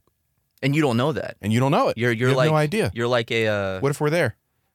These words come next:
Speaker 1: you're
Speaker 2: What if
Speaker 1: like
Speaker 2: that's what's happening? Have you heard this? Have you seen this?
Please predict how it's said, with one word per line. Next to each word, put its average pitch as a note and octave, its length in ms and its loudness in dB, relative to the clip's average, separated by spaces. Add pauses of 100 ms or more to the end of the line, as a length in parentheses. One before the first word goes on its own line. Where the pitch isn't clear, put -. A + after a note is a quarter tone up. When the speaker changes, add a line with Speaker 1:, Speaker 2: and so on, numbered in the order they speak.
(180)
Speaker 1:
you're A2 100 -6
Speaker 2:
What - 20 0
if A2 100 0
Speaker 1:
like - 0 -
Speaker 2:
that's B2 160 -2
what's A#2+ 120 -8
happening? A2+ 360 -2 (140)
Have G2+ 100 -14
you G#2+ 60 -4
heard C3+ 140 -2
this? F3+ 220 -10
Have G2+ 100 -12
you G#2 60 -10
seen C3+ 180 -10
this? D3+ 200 -14